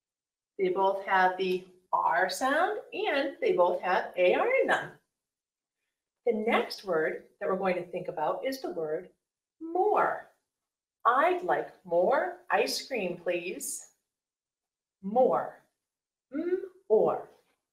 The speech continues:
More car or more fort?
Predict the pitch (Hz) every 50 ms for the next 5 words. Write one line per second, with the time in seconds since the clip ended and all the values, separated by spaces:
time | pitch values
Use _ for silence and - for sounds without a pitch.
0 | _ _ _ _ - 180 208 226 233 208 180 170 - - - - - - 262 277
1 | 302 349 427 508 539 - - - _ _ _ _ 185 185 165 - 175 196 254 339
2 | - - 180 170 - - - - - - _ _ _ - 247 185 - - - -